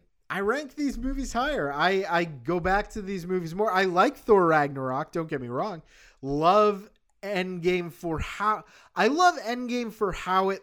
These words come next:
stuck the landing on twenty-three movies more than I love it as, like, its own thing. As a movie, I'm like, "Well, you're a disjointed kind of, like, messy movie." But as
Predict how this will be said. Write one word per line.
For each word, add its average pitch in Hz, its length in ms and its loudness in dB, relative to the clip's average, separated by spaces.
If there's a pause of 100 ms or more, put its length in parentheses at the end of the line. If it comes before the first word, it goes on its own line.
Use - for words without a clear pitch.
(120)
stuck - 680 -4
the 170 180 0
landing 170 720 -4 (420)
on 156 540 -2 (300)
twenty-three 175 960 -2
movies 139 800 -8 (680)
more 185 580 0
than 180 220 -4
I 160 120 0
love 156 340 -2
it 151 100 -4
as, 139 280 -6
like, 135 360 -8 (160)
its - 280 -10
own 147 280 -8
thing. 110 260 -10 (120)
As 233 380 2
a 240 60 4
movie, 220 680 -2 (260)
I'm 175 180 0
like, 180 260 2
"Well, 330 220 2
you're 233 220 4
a 180 60 2
disjointed 156 760 -4
kind 156 220 -4
of, 131 120 -8
like, 131 220 -6
messy 143 400 -6
movie." 127 440 -4 (460)
But 208 320 0 (180)
as 185 420 0